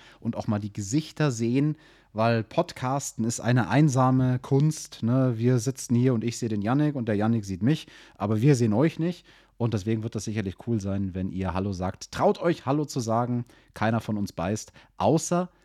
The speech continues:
der kleinen Katze vom Yannick.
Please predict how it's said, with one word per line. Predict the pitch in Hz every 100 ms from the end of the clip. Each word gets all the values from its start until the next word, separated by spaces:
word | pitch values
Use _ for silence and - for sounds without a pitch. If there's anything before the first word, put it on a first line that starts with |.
| _ _ -
der | 117 113 110 _ -
kleinen | 113 104 110 113 120 _
Katze | - 95 - - 92 -
vom | - 104
Yannick. | 90 76 69 -